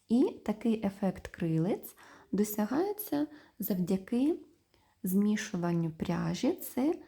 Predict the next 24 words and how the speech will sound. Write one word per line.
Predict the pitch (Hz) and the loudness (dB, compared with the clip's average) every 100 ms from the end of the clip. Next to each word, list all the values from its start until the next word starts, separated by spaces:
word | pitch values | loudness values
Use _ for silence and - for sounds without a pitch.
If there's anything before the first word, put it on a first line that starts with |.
| _ _ _ _ _ - | _ _ _ _ _ -6
е, | |
Yarn | 185 185 196 190 185 | -4 -2 0 0 0
Art | 175 165 180 - | 0 -2 -4 -6
Baby | - 175 170 151 156 | -2 0 2 0 -4
Cotton | - 156 151 - 277 427 - _ _ _ | -4 -2 -2 0 0 0 -6 _ _ _
і | 214 247 381 - _ - | 2 2 0 -6 _ -4
Yarn | 180 165 | -2 0
Art | 170 196 262 - | 0 0 -2 -8
Camellia. | - 202 185 185 - 208 226 - _ _ _ _ _ _ _ _ _ _ _ _ _ - - - _ - - - | -2 0 0 -2 -6 -8 -8 -12 _ _ _ _ _ _ _ _ _ _ _ _ _ -20 -20 -20 _ -20 -20 -6
Камелія — | 202 208 311 330 233 - | -2 0 0 -2 -4 -4
це | - 233 | -6 -4
ось | 254 302 | -4 -4
така | - 226 220 214 190 196 - - - | -4 -6 -2 -2 -2 -4 -12 -20 -20
тоненька | - 220 214 208 196 - 185 - | -2 2 4 4 0 -2 -4 -2
блискуча | 190 196 196 - 233 - 208 | -2 -2 -4 -8 -6 -4 0
ниточка, | 196 175 160 185 190 180 - 285 339 - - - _ - - - - - _ - _ _ - | 2 2 2 -2 -2 -4 0 0 0 -8 -20 -20 _ -20 -20 -20 -20 -20 _ -20 _ _ 0
яка | 214 214 370 | 0 2 4
додається | 359 254 226 254 - 226 | 4 4 4 2 0 0
до | 208 214 220 - | 2 2 0 -2
основної | 190 - 202 185 170 160 170 214 | -8 -4 -2 0 -2 -2 0 2
нитки, | 262 330 349 - | 2 2 0 -2
і | 302 - 415 | 0 2 -2
завдяки | 466 285 240 233 233 | 0 0 0 0 -2
цьому | 226 392 | -2 -6